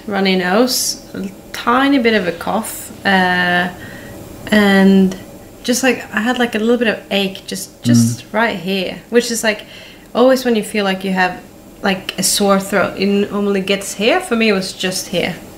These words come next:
Speaker 2: But, like, I could hear, you, you know, and you can hear the, the change of tone in someone's voice when they're a little bit congested.
Speaker 1: Mm.
Speaker 2: So, but it was only very, very, I
Speaker 1: Yeah,
Speaker 2: think if you were
Speaker 1: just
Speaker 2: here talking and people hadn't heard you talk before, people would be like, "Ah, that's
Speaker 1: Yeah.
Speaker 2: fine." But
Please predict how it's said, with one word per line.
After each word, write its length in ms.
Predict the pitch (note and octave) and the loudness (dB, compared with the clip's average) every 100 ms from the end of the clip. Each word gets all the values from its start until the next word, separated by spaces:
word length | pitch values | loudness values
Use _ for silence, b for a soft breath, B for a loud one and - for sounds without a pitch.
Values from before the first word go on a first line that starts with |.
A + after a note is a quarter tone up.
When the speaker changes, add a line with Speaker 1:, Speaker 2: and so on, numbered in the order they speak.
| B B B B B | B B B B B
Speaker 2:
But, 180 | - - | -8 2
like, 220 | D3 C#3+ | 4 6
I 80 | D3 | 6
could 180 | D3 C3+ | 6 2
hear, 640 | A#2 D3 D#3+ D3 B2 A2+ - | 2 4 8 8 8 4 2
you, 120 | B2+ | 2
you 140 | C#3 | 4
know, 160 | D3+ C#3 | 6 6
and 320 | B2 A2+ A2 B2 | 6 2 0 0
you 20 | A#2 | 2
can 120 | A2+ | 2
hear 200 | G#2+ B2 | 4 4
the, 160 | A2 - - - - - - | 4 -2 -10 -20 -20 -20 -8
the 100 | - | -6
change 440 | - - B2 A#2 G2+ | -4 0 2 2 2
of 120 | G2 | -2
tone 440 | - G#2+ G#2 A#2 | -4 0 4 6
in 80 | A#2 | 4
someone's 340 | A2 A2 G#2 F#2+ | 2 0 0 0
voice 320 | G2+ D#3 - | 2 2 2
when 80 | A#2 | 0
they're 80 | G2+ | 2
a 40 | |
little 200 | G#2 G2+ | 2 2
bit 120 | G2+ | 0
congested. 480 | - G2 G2 - - | 0 0 2 2 2
Speaker 1:
Mm. 220 | G#3+ G#3 | 2 0
Speaker 2:
So, 240 | D#3 A2 - A#2+ | 0 0 -2 2
but 120 | B2 | 6
it 40 | |
was 200 | B2+ B2+ | 6 6
only 260 | D#3+ F3+ D#3 | 6 6 6
very, 300 | A#2+ C#3 C#3 | 6 8 8
very, 100 | B2+ | 8
I 80 | B2 | 6
Speaker 1:
Yeah, 40 | - | 6
Speaker 2:
think 140 | E3 | 6
if 140 | D#3+ D#3 | 6 8
you 80 | |
were 80 | C#3+ | 8
Speaker 1:
just 100 | B2 | 8
Speaker 2:
here 160 | C3+ B2 | 8 6
talking 580 | - A#2+ A#2 G#2+ G2+ A2 | 6 4 6 4 2 2
and 140 | A2 | 0
people 200 | A#2+ A2 | 0 2
hadn't 180 | A2 G#2 | 2 4
heard 140 | G#2 G2 | 2 2
you 60 | |
talk 240 | F#2+ G2 - | 2 0 0
before, 320 | G2 G2 F#2+ | 0 2 2
people 200 | - G2+ | 2 2
would 140 | F#2+ | 2
be 60 | F#2 | 2
like, 140 | F2+ | 0
"Ah, 200 | A#2 A2+ A#2+ - | 0 -2 -4 -2
that's 60 | |
Speaker 1:
Yeah. 280 | G#3 F3+ F2 | 2 2 0
Speaker 2:
fine." 160 | G#2+ G2 B B B B B B B B B B - - | -2 -6 B B B B B B B B B B -8 4
But 280 | D3 - | 4 4